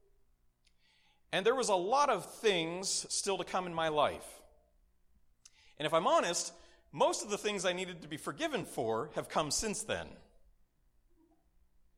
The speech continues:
And my understanding of what was going on was pretty small and thin.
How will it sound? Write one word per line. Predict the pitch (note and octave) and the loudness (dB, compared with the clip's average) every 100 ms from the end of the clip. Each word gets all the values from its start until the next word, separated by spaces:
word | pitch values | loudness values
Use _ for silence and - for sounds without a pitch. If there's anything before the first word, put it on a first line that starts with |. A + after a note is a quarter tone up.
| _ _ _ _ _ _ _ _ - - - - - - | _ _ _ _ _ _ _ _ -20 -20 -20 -20 -20 -10
And | C#3+ | -2
my | F3 G3+ | 0 2
understanding | A3+ A3+ - C4+ D4 C#4 | 2 0 0 2 2 0
of | A3 | -2
what | G#3+ F3+ | -2 -2
was | E3+ | -6
going | - G3 F#3+ | -4 -4 0
on | G#3+ A#3+ | 0 0
was | F3+ | -4
pretty | - G#3 F3+ | -4 -6 -4
small | - F3 F#3 B3 | -2 0 0 0
and | D3+ C#3 | -4 -10
thin. | - E3 F#3+ C4 | -10 -8 -8 -10